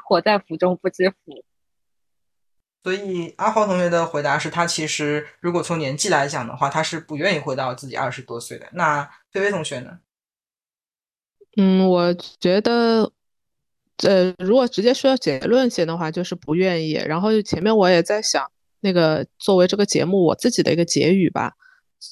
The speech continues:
Speaker 3: 我现在一直常常会思考的，也是之前看到的一句话，就说人一辈子其实就跟三件东西做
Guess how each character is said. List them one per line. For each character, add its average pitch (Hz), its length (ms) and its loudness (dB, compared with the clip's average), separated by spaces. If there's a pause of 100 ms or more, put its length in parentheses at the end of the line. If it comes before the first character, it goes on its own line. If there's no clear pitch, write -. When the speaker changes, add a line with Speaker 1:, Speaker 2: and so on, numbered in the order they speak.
(420)
Speaker 3:
我 165 140 -4
现 294 220 -2
在 214 500 0 (220)
一 254 140 2
直 165 220 -2
常 170 220 -4
常 262 120 -4 (200)
会 226 100 4
思 240 180 0
考 - 200 -4
的， 151 140 -2
也 156 120 -2
是 - 160 -2
之 226 140 -2
前 185 140 -6
看 262 140 -2
到 233 100 2
的 202 120 0
一 202 60 0
句 - 120 2 (220)
话， 220 140 2
就 190 120 -6
说 208 280 -2
人 180 280 -8
一 254 60 -6
辈 294 240 2
子 - 280 -2 (580)
其 180 80 -10
实 202 180 0
就 196 160 2
跟 196 260 0
三 214 320 0
件 190 340 0
东 151 200 0
西 - 480 -2
做 - 500 2